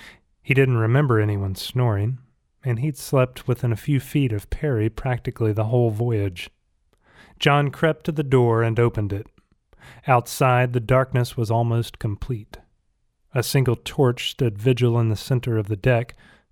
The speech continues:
but John saw no one. He made his way to the other quarters where Abram and Sarah slept and opened the door.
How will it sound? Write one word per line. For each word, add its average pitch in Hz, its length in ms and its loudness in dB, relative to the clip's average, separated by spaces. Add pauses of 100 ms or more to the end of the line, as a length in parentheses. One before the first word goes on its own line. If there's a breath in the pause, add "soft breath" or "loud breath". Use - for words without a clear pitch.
but 113 140 0
John 127 320 2
saw 120 300 2
no 110 220 2
one. 95 280 -6 (1000 loud breath)
He 143 120 2
made 143 220 6
his 143 200 0
way 131 280 4
to 131 120 -2
the 120 180 4
other 127 180 2
quarters 110 680 0
where 117 220 2
Abram 123 420 2
and 113 140 -2
Sarah 107 440 0
slept - 600 -2 (280)
and 110 180 0
opened 107 420 0
the 110 100 -8
door. 104 420 -2